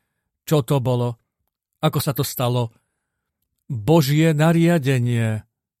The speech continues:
bolo naplnené. Bolo konané to, čo Pán povedal. Šesť dní raz, siedmy deň sedemkrát a pri tom siedmom raze potom mali kňazi a leviti a všetci, čo tam boli,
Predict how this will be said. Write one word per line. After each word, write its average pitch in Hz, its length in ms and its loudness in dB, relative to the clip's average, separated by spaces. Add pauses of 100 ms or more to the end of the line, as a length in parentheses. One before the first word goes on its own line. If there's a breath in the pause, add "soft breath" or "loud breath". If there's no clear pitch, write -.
(460)
bolo 135 400 0
naplnené. 117 720 -2 (1200)
Bolo 143 400 0
konané 151 720 0
to, 170 240 2
čo 160 240 0
Pán 147 480 -2
povedal. 147 560 -2 (1120)
Šesť 151 480 -2
dní 139 400 0 (640)
raz, 131 480 -2 (400)
siedmy 135 720 -2
deň 143 320 0
sedemkrát 143 640 -2 (240)
a 135 160 -4
pri 143 320 -2
tom 139 320 -4
siedmom 147 560 -2 (240)
raze 143 400 0 (480)
potom 143 320 0
mali 156 160 2
kňazi 139 400 0
a 135 80 0
leviti 135 320 -2
a 123 80 0
všetci, 160 400 -2
čo 151 80 0
tam 143 240 0
boli, 143 240 0